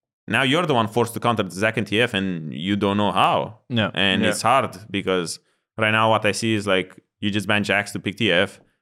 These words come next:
Speaker 1: Um, Zac, you can keep it as a counter. With the Senna running around, you can also just flex Zac to support or whatever. And jungle is like, "You're very deadly with, uh, this weird champion pool on top lane." And right now, I feel like the ones that are doing it the most are probably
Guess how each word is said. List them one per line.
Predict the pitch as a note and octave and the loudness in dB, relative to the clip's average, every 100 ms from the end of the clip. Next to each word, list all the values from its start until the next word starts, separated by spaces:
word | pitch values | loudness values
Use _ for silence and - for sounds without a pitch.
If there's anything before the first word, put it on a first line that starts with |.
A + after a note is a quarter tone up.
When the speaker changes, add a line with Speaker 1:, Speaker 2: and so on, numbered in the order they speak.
| _ | _
Speaker 1:
Um, | - E2+ F2+ F2+ E2 C#2+ | -2 0 0 -2 -6 -8
Zac, | - A2+ A2+ | -2 0 0
you | |
can | A2+ | -6
keep | G2+ F2 | -6 -2
it | A2 | 0
as | G#2+ | 0
a | G#2+ | 0
counter. | G2+ G2 G#2 G2+ | 0 2 0 0
With | G2+ | 0
the | |
Senna | G#2 B2 B2 | 0 2 2
running | A2+ A2 | 2 2
around, | G#2 G#2 G#2 | 2 2 2
you | F#2 | -2
can | F2+ | -4
also | F#2+ G2 | -4 -4
just | F#2+ - | -10 -2
flex | G2+ F#2 - | -2 -2 -8
Zac | F2 G2+ - | -2 -2 -2
to | G#2+ | -4
support | B2 G#2+ G#2 F#2 | -4 0 0 2
or | F#2+ | 2
whatever. | F#2 F#2 F#2+ G2+ - _ _ | 2 2 2 0 -4 _ _
And | F2 A2 | -2 0
jungle | G2 G2 G2+ | 0 0 -2
is | G2 G2 | -4 0
like, | F#2 E2+ _ _ _ _ _ _ _ _ _ _ _ _ _ | 0 0 _ _ _ _ _ _ _ _ _ _ _ _ _
"You're | A#2 E3 A#3 D3+ | 0 4 4 4
very | C#3 D#3 B2+ A#2 A2+ | 2 2 2 2 2
deadly | F#2+ B2+ A2+ F#2+ F2+ | 2 2 2 0 -2
with, | F2 F#2 - - - - | 0 0 -2 -12 -18 -16
uh, | - G1+ - G1+ G1+ - | -14 -16 -16 -20 -20 -16
this | G#2+ G#2+ G#2 | -6 -4 -4
weird | G#2+ A#2 G#2+ | 0 0 2
champion | A2 G#2 G2+ | 0 0 -2
pool | G#2 | 0
on | F#2+ | 0
top | F#2 G#2+ | 0 -2
lane." | F#2 E2+ E2+ - | -2 -2 -4 -4
And | G2+ G2 | -2 0
right | A2 | 0
now, | A#2+ C3 | 2 2
I | A2+ | 0
feel | - A2 | 0 2
like | G#2+ G#2 - - _ | 2 -2 -12 -20 _
the | - G2+ | -4 -2
ones | F#2+ G2+ G#2 A2+ B2+ A#2 | 0 2 4 4 2 -2
that | G#2 | 0
are | F#2 E2+ | 0 0
doing | G2 A#2 | 0 0
it | B2 | 0
the | G2+ | 0
most | G2 A2+ A2+ | 0 0 2
are | F#2+ F2+ F2 | 2 4 2
probably | - G#2 G#2+ G#2 G2+ F#2+ E2+ | 0 0 0 0 0 -2 -6